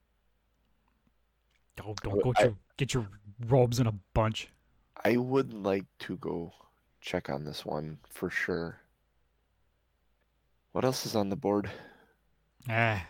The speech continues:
Speaker 1: if you feel this strongly about it, we can go check it out. I'm sure a handsome reward is better be.
Speaker 2: She seems like she'd do it for no reward.
Speaker 1: Yeah, well,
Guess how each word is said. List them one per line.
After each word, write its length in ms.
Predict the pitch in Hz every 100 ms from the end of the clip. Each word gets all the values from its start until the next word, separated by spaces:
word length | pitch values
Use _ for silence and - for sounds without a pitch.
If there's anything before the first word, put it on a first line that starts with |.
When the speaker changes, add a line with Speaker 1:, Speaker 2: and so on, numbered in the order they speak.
| -
Speaker 1:
if 120 | 95
you 80 | 117
feel 200 | - 117
this 120 | 110
strongly 320 | - 104 101 104
about 200 | 101 110
it, 20 |
we 80 | 107
can 80 | 107
go 140 | 107
check 240 | - 110 107
it 60 |
out. 160 | 98 101 120
I'm 80 | 110
sure 200 | - 107
a 60 | 104
handsome 320 | 110 104 104
reward 360 | 104 101 104
is 280 | 104 95 - - - - - - - - - _ _ - 220 _ - 113 104 104
better 500 | 135 131 110 123 123
be. 320 | 110 101 98 92 _ _ _ -
Speaker 2:
She 280 | - - 214
seems 280 | - 202 170
like 140 | 147
she'd 260 | - 147 147
do 160 | 127
it 180 | 117 -
for 160 | - 95
no 160 | 90 90
reward. 460 | 82 71 69 50 - - _ -
Speaker 1:
Yeah, 180 | 123 101
well, 260 | 101 101